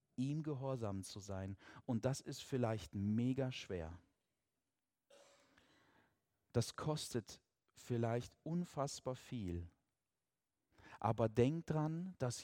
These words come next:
Jesus bereits am Kreuz bezahlt hat für all das. Er möchte dich in die Freiheit führen. Er möchte sich selbst dir schenken.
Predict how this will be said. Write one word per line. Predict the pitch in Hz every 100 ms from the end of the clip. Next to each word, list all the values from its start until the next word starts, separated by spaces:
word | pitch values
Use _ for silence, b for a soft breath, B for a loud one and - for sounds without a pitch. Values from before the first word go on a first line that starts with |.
| -
Jesus | 131 139 156 156 160 -
bereits | - 120 110 117 135 - -
am | 107 107 107 B B B
Kreuz | - 120 120 139 -
bezahlt | - 123 - 110 104 110 -
hat | 98 -
für | - 113 - -
all | 113 135
das. | 131 113 107 - - - B B B B
Er | - 117
möchte | 127 127 127
dich | 120 120
in | 123
die | 113 110
Freiheit | - 120 120 131 120 110
führen. | - 101 87 87 92 _ _ _ _ B B B B
Er | - 120
möchte | 127 143 - - 151 - B
sich | 113 113 151 -
selbst | - 135 131 110 - -
dir | 117 113
schenken. | - - 95 92 85 82 85